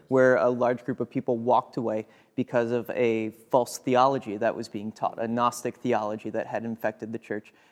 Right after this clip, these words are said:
and led people away. And there are certainly people out there teaching lies. One of the earliest controversies that the early church fathers had to address theologically was because of people who'd walked away, not because of internal theological factors, but because of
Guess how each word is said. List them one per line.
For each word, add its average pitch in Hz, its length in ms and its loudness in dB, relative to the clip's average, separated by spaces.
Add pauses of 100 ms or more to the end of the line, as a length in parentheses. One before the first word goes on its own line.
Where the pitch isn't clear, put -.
(100)
and 120 120 -2
led 113 200 -2
people 117 260 -8
away. 117 380 -2
And 117 80 -10
there 113 80 -2
are - 20 -4
certainly 131 340 0
people 131 400 -4 (100)
out 127 180 0
there 127 160 -2
teaching 127 460 -6
lies. 131 440 -6 (320)
One 139 160 4
of 135 80 2
the 131 280 6 (140)
earliest 143 680 0
controversies 127 760 -2
that 117 180 -4
the 107 100 -4
early 117 220 -2
church 113 240 -8
fathers 139 460 0
had 113 200 -2
to 120 160 -4 (320)
address 127 640 0
theologically 120 880 -2
was 117 320 -2
because 151 520 -2
of 117 140 -6
people 123 260 -6
who'd 120 140 -4
walked 117 380 -2
away, 110 240 -2 (320)
not 151 180 2
because 160 240 -2
of 147 160 2
internal 135 520 -2
theological 127 580 0
factors, 110 460 -4
but 120 200 -4
because 123 320 -4
of 120 160 -2